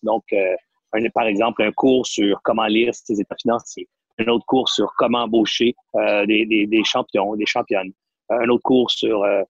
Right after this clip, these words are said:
la mise en place d'un plan stratégique, euh, alors, il y aura des tracts de formation, euh, qui seront livrés par des experts, évidemment, dans ce domaine, dans leur domaine respectif. Il y aura, euh, accès aussi à des événements virtuels,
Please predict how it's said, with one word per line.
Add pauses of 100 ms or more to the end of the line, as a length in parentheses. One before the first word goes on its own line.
(300)
la
mise
en
place
d'un
plan
stratégique, (180)
euh, (320)
alors,
il
y
aura
des (100)
tracts
de
formation,
euh,
qui
seront
livrés
par
des
experts,
évidemment,
dans
ce
domaine,
dans
leur
domaine
respectif. (420)
Il
y
aura,
euh, (920)
accès
aussi
à
des
événements
virtuels,